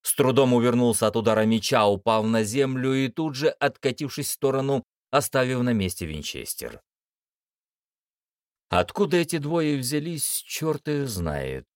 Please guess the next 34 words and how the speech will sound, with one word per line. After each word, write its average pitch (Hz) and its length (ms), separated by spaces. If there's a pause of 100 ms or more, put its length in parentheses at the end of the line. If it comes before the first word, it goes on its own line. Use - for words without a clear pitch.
но 135 320
сумели 175 400
практически - 640
в 143 140
упор 156 320
ко 147 160
мне 113 240
подобраться. 69 880 (540)
А 85 140
я, 143 160
переживая 156 600
за 135 140
братьев, 90 720 (100)
такая 101 360
толпа 113 520
к 135 100
ним 131 240
рванула, 139 580
до 127 160
последнего 143 680
не 143 160
почувствовал 117 880
направленные 98 800
на 95 120
меня 76 300
взгляды. 60 680 (680)
И 87 120
если 151 320
бы 143 160
впереди 131 440
бегущий 135 500
меченосец 120 720
не 117 200
заорал, 107 720